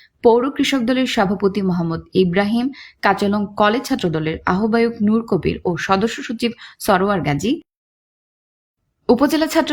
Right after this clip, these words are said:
দলের আহ্বায়ক হুমায়ুন রশিদ ও সদস্য সচিব জিন্নাত তালুকদার,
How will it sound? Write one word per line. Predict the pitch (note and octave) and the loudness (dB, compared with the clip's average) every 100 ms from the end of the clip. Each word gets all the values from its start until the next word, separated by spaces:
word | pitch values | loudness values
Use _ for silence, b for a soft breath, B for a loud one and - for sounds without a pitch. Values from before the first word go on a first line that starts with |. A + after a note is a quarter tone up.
| C#4+ | 0
দলের | C#4+ C#4+ - | 0 0 -2
আহ্বায়ক | G#3 G3+ E3+ E3+ B3+ | -2 0 2 0 0
হুমায়ুন | B3 A#3 B3+ B3+ | 0 2 2 0
রশিদ | B3+ - B3+ - | -2 -2 -2 0
ও | G3 | -2
সদস্য | - G3 B3 C#4 | 2 2 2 0
সচিব | C4+ B3+ B3+ G3 | -2 0 0 0
জিন্নাত | G3+ G3+ A#3 - | 0 2 -2 0
তালুকদার, | D#3+ D#3 D#3 G3+ | -2 -2 0 0